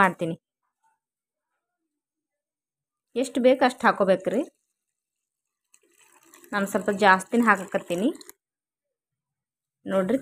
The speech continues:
ಚೆನ್ನಾಗ mix ಮಾಡ್ತೀನಿ. ಹಾಲನ್ನ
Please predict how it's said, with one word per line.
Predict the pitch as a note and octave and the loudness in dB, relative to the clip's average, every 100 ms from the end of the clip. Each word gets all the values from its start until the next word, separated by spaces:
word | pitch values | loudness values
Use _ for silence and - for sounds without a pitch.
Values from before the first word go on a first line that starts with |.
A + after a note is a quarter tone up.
| - | 0
ಚೆನ್ನಾಗ | G#3 G#3+ G#3 C4+ F#4 A#3 | 0 2 0 -2 0 0
mix | A3+ - | 0 2
ಮಾಡ್ತೀನಿ. | G#3 F#3 F3+ F3+ - - - - - - _ _ _ - - - - | 2 0 -6 -10 -12 -14 -16 -20 -20 -20 _ _ _ -18 -16 -18 0
ಹಾಲನ್ನ | A3+ A#3+ C4 | 6 6 6